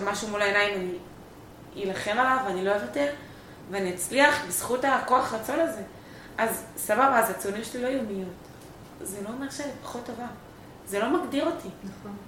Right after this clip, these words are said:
Speaker 1: אני בתואר, אני באתי ב-, במחשבה שזה גם הוריד לי משהו מהלב. אני לא מחפשת להיות מצטיינת. תמיד הייתי כזאת. בלימודים בת-, בתיכון, תמיד רציתי לקבל ציונים גבוהים, זה. לתואר אני באתי במקום שאני אעשה את המקסימום שלי,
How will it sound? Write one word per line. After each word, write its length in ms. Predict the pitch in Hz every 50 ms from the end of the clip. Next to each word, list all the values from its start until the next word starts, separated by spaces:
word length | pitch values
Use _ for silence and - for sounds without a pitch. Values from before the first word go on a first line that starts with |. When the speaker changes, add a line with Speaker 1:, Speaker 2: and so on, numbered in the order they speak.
| - - - -
Speaker 1:
אני 280 | 208 220 226 262 339 403 359 240
בתואר, 480 | 226 214 - 254 277 320 320 269 226
אני 140 | 214 220 214
באתי 260 | 190 240 240 - 294
ב-, 460 | 254 220 214 196 - - - - 185
במחשבה 540 | 180 180 180 175 - - - 185 196 247 302
שזה 240 | 285 269 220 262 262 294
גם 100 | 330 330
הוריד 200 | 311 269 302 302
לי 80 | 294 285 285
משהו 220 | 294 277 311 320
מהלב. 420 | 285 240 226 240 262 254 262 - - - - - - - - - -
אני 220 | 247 262 311 381 370
לא 140 | 370 381
מחפשת 540 | 403 381 - 311 - - 311 302 - 349 294
להיות 200 | 269 262 269 269
מצטיינת. 540 | 302 294 - - - 240 240 247 240 208 185 - - - - - - - - - -
תמיד 240 | - 254 311 370 381
הייתי 220 | 359 359 359 - -
כזאת. 260 | - 294 233 190 196 185 - - - - - - - - - - - - - - - - - - - 220
בלימודים 520 | 226 220 220 220 220 220 226 240 240 240
בת-, 140 | 240 233 220 - - -
בתיכון, 360 | 202 202 208 - - 302 311 302
תמיד 160 | 277 247 247 247
רציתי 320 | 240 233 - - - 240
לקבל 240 | - - 214 220 220 -
ציונים 340 | - - 220 220 214 214 208
גבוהים, 420 | 202 190 196 226 254 311 349 330 302
זה. 140 | 311 311 302 - - - - - - - - - - -
לתואר 480 | 226 226 220 - 359 392 427 392 359 330
אני 100 | 311 277
באתי 180 | 320 320 359 339
במקום 480 | 302 247 226 - - 277 320 370 392 -
שאני 240 | - 254 247 269
אעשה 160 | 285 285 - -
את 60 | -
המקסימום 500 | 240 240 262 254 - - 285 254 240 226 208
שלי, 360 | - - 220 214 254 381